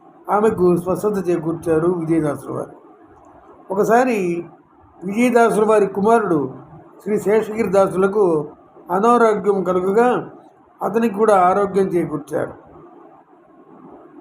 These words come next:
ఎందుచేత అంటే ఆ విజయదాసుల వారి కవచంలోనే అనేక విషయాలు మనకు తెలుస్తాయి. వారు సాక్షాత్తు భృగు మహర్షి అంశ.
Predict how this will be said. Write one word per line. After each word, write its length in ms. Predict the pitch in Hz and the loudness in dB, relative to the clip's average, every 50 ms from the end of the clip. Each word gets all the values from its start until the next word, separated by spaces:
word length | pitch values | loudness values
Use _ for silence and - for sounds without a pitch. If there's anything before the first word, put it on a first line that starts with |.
| - - _ - - - - 170 | -20 -20 _ -20 -20 -10 -6 -4
ఎందుచేత 400 | 175 190 180 185 214 208 208 208 208 | -4 -2 0 2 2 2 4 2 2
అంటే 220 | 202 196 202 208 190 170 160 160 160 - 185 | 2 2 2 2 2 0 0 -2 -4 -4 -4
ఆ 40 | 175 170 160 | -2 -2 -2
విజయదాసుల 540 | 180 196 220 226 220 214 208 202 151 165 185 185 | -2 -2 0 0 2 4 2 2 2 0 0 0
వారి 160 | 180 175 175 175 175 | 0 0 0 -2 -2
కవచంలోనే 640 | 175 180 190 185 214 208 208 208 214 214 233 233 208 180 165 156 156 160 - - _ - - - - - - | -2 -2 0 -2 -2 -2 0 0 0 0 2 2 2 2 0 -2 -4 -6 -14 -20 _ -20 -20 -20 -20 -14 -8
అనేక 320 | 196 220 247 262 277 254 233 220 196 196 | -2 0 0 0 0 0 0 0 0 0
విషయాలు 400 | 156 151 202 208 208 208 202 214 208 190 | -2 -2 0 0 2 2 2 2 0 0
మనకు 220 | 185 196 185 196 190 185 | 0 -2 -2 -2 -2 -2
తెలుస్తాయి. 440 | 185 185 185 180 - - 202 202 226 - - - - - - - - - _ _ - - - - - _ - 160 | -4 -4 -4 -6 -6 -4 -4 -4 -4 -6 -10 -14 -20 -20 -20 -20 -20 -20 _ _ -20 -20 -20 -20 -20 _ -4 0
వారు 300 | 180 190 214 220 220 208 175 165 156 151 156 156 - - - - _ _ - _ _ - - - - | 2 4 4 4 4 4 4 4 2 0 -4 -6 -8 -16 -20 -20 _ _ -20 _ _ -20 -20 -14 -8
సాక్షాత్తు 500 | 170 180 196 - - 208 226 233 226 233 196 170 | -6 -6 -4 -2 0 0 0 0 0 -2 -4 -2
భృగు 200 | 170 180 190 233 220 | -2 0 0 0 0
మహర్షి 340 | 226 214 196 160 - - 185 175 156 | 2 0 0 -2 -4 -4 -2 -2 -2
అంశ. 200 | 160 156 - | -4 -6 -6